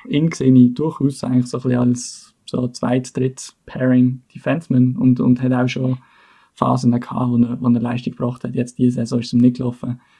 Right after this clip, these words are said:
Äh, fünfzehn Spiele, keine Punkte. Ähm, ja. Aber ich glaub, ich glaub, bei den Devils,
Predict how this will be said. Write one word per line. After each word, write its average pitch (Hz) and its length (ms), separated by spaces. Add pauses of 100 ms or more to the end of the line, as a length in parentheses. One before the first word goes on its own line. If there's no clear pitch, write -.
(260)
Äh, 117 260
fünfzehn 123 320
Spiele, 123 240
keine 120 280
Punkte. 120 420 (600)
Ähm, 113 500 (640)
ja. 120 380 (680)
Aber 123 200
ich - 80
glaub, 123 340
ich 226 100
glaub, 123 200
bei 131 60
den 120 120
Devils, 127 640